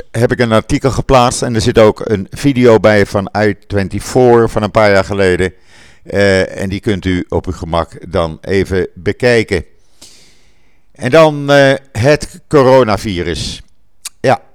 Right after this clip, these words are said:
eh, ik ontkom er niet aan. Maar er is goed nieuws. Want de ingezette daling blijft doorgaan. Minder mensen in het ziekenhuis, minder mensen die thuis, eh, in quarantaine zitten. Eh,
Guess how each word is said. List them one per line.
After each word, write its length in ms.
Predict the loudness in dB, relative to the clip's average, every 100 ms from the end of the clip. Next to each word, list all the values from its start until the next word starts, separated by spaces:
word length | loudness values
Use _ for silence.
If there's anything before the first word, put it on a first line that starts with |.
| _ _
eh, 340 | -8 -6 -6
ik 240 | -8 -8 -10
ontkom 320 | -6 -4 -4
er 100 | -6
niet 140 | -6
aan. 300 | -4 -6 -8 _
Maar 380 | -6 0 0 0
er 360 | -4 -10 -8
is 120 | -8 -6
goed 180 | -6
nieuws. 340 | -6 -8 -8 -10 -20 -20 -20 -20 -20 _
Want 440 | 0 0 -2 -6
de 100 | -6
ingezette 600 | -4 -6 -6 -2 -4 -4 -2
daling 680 | 0 2 0 -2 -4 -10 -14 -4
blijft 640 | 0 0 -2 -6 -18 -6
doorgaan. 680 | -2 -2 -2 -4 -6 -8 -16 -20 _ _ _ -10
Minder 340 | -6 -6 -4
mensen 540 | -4 -6 -4 -4 -4
in 160 | -4 -8
het 120 | -8
ziekenhuis, 680 | -10 -6 -2 0 -2 -4 -12
minder 460 | -14 -10 -8 -6 -4
mensen 680 | -4 -6 -8 -4 -4 -4 -8
die 460 | -10 -8 -10 -14 0
thuis, 520 | 4 4 2 -4 -2
eh, 320 | 2 2 2 -4 -10 -20 _ -12
in 120 | -2
quarantaine 600 | 0 2 0 0 0 -2
zitten. 380 | -4 -4 -4 -10 _ _ -20 -20 _ _
Eh, 540 | -8 -2 2 2 2